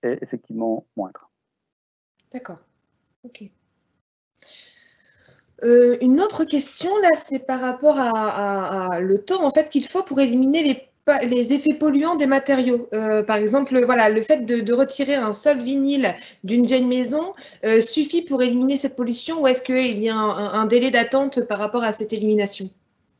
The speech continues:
Speaker 1: Ben, si vous avez un vieux vinyle chez vous, ben, gardez, et qui vous convient au niveau de la couleur et tout ça, gardez-le.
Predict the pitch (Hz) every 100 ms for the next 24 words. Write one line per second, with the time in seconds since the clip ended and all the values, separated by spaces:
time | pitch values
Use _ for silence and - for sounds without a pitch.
0 | _ _ _ _ _ _ _ _ _ -
1 | - _ _ 196 - - _ _ _ _
2 | _ _ _ _ - - 196 202 202 196
3 | 170 180 185 185 160 143 143 240 226 139
4 | 139 127 135 147 - 165 165 156 151 175
5 | 143 139 139 131 151 175 139 - 196 147
6 | 117 127